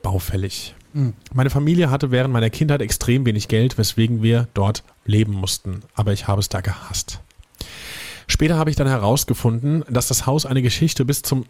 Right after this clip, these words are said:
Speaker 1: Zweiten Weltkrieg hatte und die Leute sagen sich, dass in dem Höllenloch gerne mal Leute im Winter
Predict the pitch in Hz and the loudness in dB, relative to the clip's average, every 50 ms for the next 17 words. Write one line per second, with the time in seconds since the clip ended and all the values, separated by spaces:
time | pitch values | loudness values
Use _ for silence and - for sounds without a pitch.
0 | _ - - - - 117 117 127 151 160 - 156 131 123 131 - - - 117 104 | _ -4 -4 -2 0 2 2 2 0 0 0 0 2 2 0 0 -2 -2 -2 -2
1 | - 113 110 - - 127 131 127 - - 123 123 113 - - 120 123 117 110 107 | -2 -4 -4 0 2 2 2 2 2 2 0 0 0 0 0 0 2 4 4 4
2 | 120 139 - 135 110 104 101 107 120 123 110 131 135 - - 120 113 - 120 120 | 4 4 2 2 2 2 2 4 2 2 2 0 0 0 0 -2 -2 0 0 2
3 | 120 117 104 117 139 156 165 151 139 139 - - 120 117 127 123 120 117 113 104 | 2 4 4 4 4 2 2 2 0 0 0 0 0 2 2 2 4 4 4 4
4 | 104 110 127 - - - 110 110 101 113 117 113 123 127 127 127 123 | 4 4 4 2 0 0 0 0 0 0 2 2 2 4 4 2 0